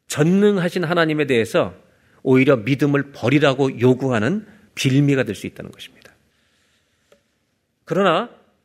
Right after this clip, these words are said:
다시 하나님 말씀 속에서 이런 문제를 되돌아보면 우리는 정신을 차릴 수가 있습니다. 왜냐하면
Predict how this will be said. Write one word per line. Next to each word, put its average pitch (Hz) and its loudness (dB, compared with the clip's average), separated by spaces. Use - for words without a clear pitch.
다시 - -10
하나님 190 -2
말씀 160 -2
속에서 156 -2
이런 139 -2
문제를 127 -6
되돌아보면 117 -4
우리는 135 0
정신을 123 -4
차릴 151 -10
수가 - -12
있습니다. - -16
왜냐하면 156 -2